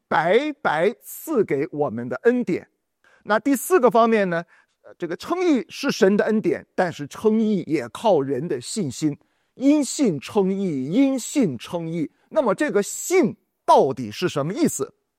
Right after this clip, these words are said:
信呢，在这个方面呢，我从五个角度来讲到这个信到底是什么意思。那首先，我们信的对象是什么？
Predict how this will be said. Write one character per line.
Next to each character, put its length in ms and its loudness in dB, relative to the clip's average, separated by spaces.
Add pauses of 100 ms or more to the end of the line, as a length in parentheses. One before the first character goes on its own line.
(480)
信 460 2
呢， 120 0
在 140 2
这 140 4
个 80 0
方 180 0
面 160 -2
呢， 80 0
我 140 -2
从 240 -4
五 240 -4
个 100 2
角 260 -2
度 200 -2
来 180 -2
讲 280 -4
到 180 0
这 160 -6
个 80 -8
信 360 2 (360)
到 180 6
底 140 -4
是 160 -8
什 160 -4
么 80 -4
意 120 0
思。 220 -8 (280)
那 200 -10
首 160 -4
先， 240 6 (880)
我 260 2
们 160 0
信 380 2
的 100 2
对 180 -2
象 300 2
是 160 -8
什 160 -10
么？ 160 -14